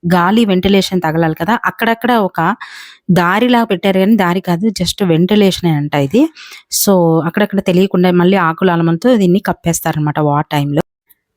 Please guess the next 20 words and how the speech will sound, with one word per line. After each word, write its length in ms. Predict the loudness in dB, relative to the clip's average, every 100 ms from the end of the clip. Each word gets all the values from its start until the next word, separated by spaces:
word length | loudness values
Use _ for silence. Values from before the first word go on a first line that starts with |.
| _
ఫ్రెండ్స్, 280 | 0 0 2 0
ఇది 220 | 2 2 2
నిజమైన 380 | 2 4 4 2
టర్నల్ 320 | 2 2 0 0
కాదు, 260 | -2 0 2 2 -2 _ 0
ఇది 120 | 0 0
ట్రాప్ 260 | -2 -4 -4 -4
టర్నల్ 280 | -2 0 -2
అనమాట. 280 | -2 -4 -2 -2 -2 -6 -20 _ -2
So 160 | 0 2
వియత్నామీ 440 | 0 2 4 4 2 2
ఆర్మీ 280 | 2 2 2 0 _ -2
తెలివితో 400 | 0 2 2 0 0
చేసిన 320 | -2 0 0 0 0
ట్రాప్ 300 | -2 -4 _ -4
టర్నల్. 380 | -2 -2 -4 -8 _ -20 -20 -6
So 40 | 0 2
అమెరికన్స్ 400 | 2 2 2 0 -2
వచ్చినప్పుడు 440 | 0 -2 2 2 2 0 -2 0
వియత్నామీస్ 580 | 2 2 4 2 2